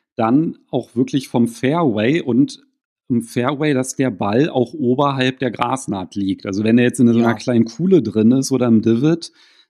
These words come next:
Speaker 1: dann lieber nicht Holz nehmen, ne?
Speaker 2: Nein, dann lieber nicht Holz nehmen, dann eher ein Eisen nehmen,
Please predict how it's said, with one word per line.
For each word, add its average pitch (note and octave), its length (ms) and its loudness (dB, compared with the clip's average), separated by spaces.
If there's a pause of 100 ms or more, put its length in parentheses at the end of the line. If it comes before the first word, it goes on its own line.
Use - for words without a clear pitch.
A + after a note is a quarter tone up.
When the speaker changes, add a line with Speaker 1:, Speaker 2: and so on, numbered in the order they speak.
Speaker 1:
dann C3 420 4 (340)
lieber B2+ 380 2
nicht C3+ 240 4
Holz F#2 340 -8
nehmen, E2+ 320 -14
ne? A2+ 160 -8 (260)
Speaker 2:
Nein, A#2 380 -8 (360)
dann C#3+ 300 -4
lieber C#3 240 -4
nicht E3 280 -4
Holz E3 300 0
nehmen, E3+ 360 -4 (760)
dann C3+ 320 -6
eher D3+ 200 -2
ein C#3+ 80 -2
Eisen D#3+ 420 -2
nehmen, E3 420 -4